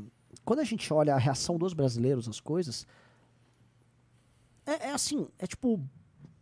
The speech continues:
sabe aquele, aquele amigo teu que tá nas drogas e fala, mano, dá pra sair da droga, tá ligado? Dá pra sair do crack. O cara, mano, não, mas me dá uma pedra aqui. E ele briga com você. É, é isso, assim,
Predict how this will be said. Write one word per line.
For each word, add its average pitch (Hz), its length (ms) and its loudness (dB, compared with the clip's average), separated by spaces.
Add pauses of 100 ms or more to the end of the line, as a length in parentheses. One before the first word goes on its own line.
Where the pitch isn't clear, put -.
(120)
sabe 240 240 4
aquele, 175 200 4
aquele 139 300 0
amigo 160 220 0
teu 165 200 2
que - 80 -14
tá 151 200 -2
nas 139 200 -4
drogas 147 320 -2
e - 20 -12
fala, 190 160 -4
mano, 196 140 -2
dá 180 100 0
pra 185 120 -8
sair 190 200 -8
da 175 80 -8
droga, 156 280 -6
tá 123 80 -10
ligado? 113 360 -6
Dá 143 180 -4
pra - 80 -10
sair 170 120 -4
do 160 80 -2
crack. 143 420 -4
O - 40 -16
cara, 170 280 0
mano, 180 220 0
não, 160 260 2
mas 135 120 -2
me 143 80 -2
dá 156 100 0
uma 165 100 -2
pedra 131 300 -8
aqui. 117 200 -20 (440)
E 143 40 -8
ele 143 120 -2
briga 147 240 0
com 151 100 -14
você. 147 260 -14 (960)
É, 165 200 0
é - 20 6
isso, 208 340 -2
assim, - 300 -4